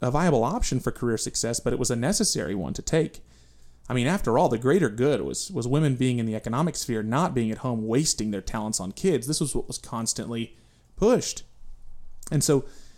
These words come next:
the advent of our political age with abortion now as a celebrated right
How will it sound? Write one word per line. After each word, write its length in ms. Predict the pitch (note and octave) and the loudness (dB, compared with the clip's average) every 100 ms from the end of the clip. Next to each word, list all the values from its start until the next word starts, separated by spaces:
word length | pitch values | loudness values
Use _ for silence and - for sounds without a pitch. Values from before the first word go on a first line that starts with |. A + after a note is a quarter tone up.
| - - - - - | -20 -20 -20 -14 0
the 160 | D3+ | 2
advent 380 | F3+ A3 G3 F#3 | 4 4 2 2
of 100 | E3 | 2
our 80 | D#3+ | 4
political 480 | - D3 D3+ C#3 C3+ | 4 4 4 0 2
age 220 | C3+ B2+ | 2 2
with 180 | C3 B2+ | 0 0
abortion 640 | B2 C3+ D#3 - C3 B2 | 0 0 0 2 0 2
now 260 | C3 C3+ B2+ | 2 2 2
as 120 | A#2+ | 0
a 80 | A2 | 0
celebrated 640 | - C#3+ C#3+ C#3 C3+ B2 | 2 2 2 4 2 2
right 500 | A#2 B2+ A#2+ G#2+ | 2 2 2 0